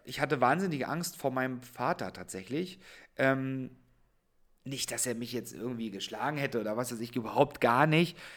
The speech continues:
ähm, oder rausgeworfen, sondern ich hatte einfach Angst, ähm, mit diesem Konflikt. Wir spielen zusammen Fußball auch im selben Verein und,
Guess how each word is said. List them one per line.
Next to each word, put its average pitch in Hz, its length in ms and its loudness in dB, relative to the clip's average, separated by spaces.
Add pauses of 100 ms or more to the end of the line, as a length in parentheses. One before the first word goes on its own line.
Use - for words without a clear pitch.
(180)
ähm, 135 460 2
oder 131 160 0
rausgeworfen, 139 760 4
sondern 143 160 0
ich 143 120 -6
hatte 156 140 -2
einfach 143 340 -6
Angst, 190 560 -4
ähm, 143 340 -6
mit 139 100 -10
diesem 143 180 -8
Konflikt. 143 580 -2
Wir 135 80 -2
spielen 143 260 -4
zusammen 120 320 -4
Fußball 175 680 -2
auch 139 280 0
im 131 100 -6
selben 131 240 -4
Verein 156 680 0
und, 131 280 -6